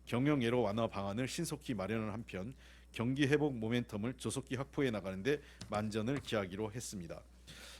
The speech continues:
관련해서 참고로 말씀드리면 현재, 어, 정부가 그, 그 감염병과 관련돼서, 어, 정부 예산을 확-, 기예산, 확보한 예산을 활용하고 있고, 어,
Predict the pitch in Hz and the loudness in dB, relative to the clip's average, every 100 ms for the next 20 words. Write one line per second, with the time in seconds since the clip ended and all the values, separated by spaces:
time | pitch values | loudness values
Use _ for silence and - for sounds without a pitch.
0 | - - 131 143 151 147 160 156 - - | -20 0 4 6 8 6 6 6 4 -8
1 | - - - 170 165 143 117 123 107 101 | -20 -14 -6 0 2 2 0 -2 -4 -2
2 | 104 123 107 - - - - 170 151 127 | -2 -4 -6 -16 -20 -20 -4 -2 2 4
3 | 131 - - - 95 101 104 101 123 131 | 4 0 -12 -14 -8 -6 -6 -6 -4 -2
4 | 131 143 143 127 - - - - 117 110 | 4 8 8 6 -2 -20 -20 -14 -6 -4
5 | 104 - - - - 87 85 82 - 123 | -4 -8 -20 -16 -10 -8 -8 -10 -4 0
6 | 131 147 143 - 139 123 123 110 113 110 | 2 2 0 -6 -4 -2 0 0 -2 -2
7 | 101 98 110 131 - - - - 92 - | -4 -4 -4 -4 -6 -20 -20 -12 -10 -4
8 | 120 127 117 113 117 107 104 110 123 165 | -2 2 2 4 4 6 4 2 2 0
9 | - - - 135 131 113 120 107 131 - | -4 -20 -6 0 2 2 0 0 -6 0
10 | 147 127 107 113 113 143 135 117 104 90 | 0 2 -2 -4 -4 -4 -2 -4 -4 -8
11 | - 90 123 - - - - - - 90 | -6 -4 -4 -6 -20 -20 -20 -20 -8 -6
12 | 87 87 85 | -4 -4 -4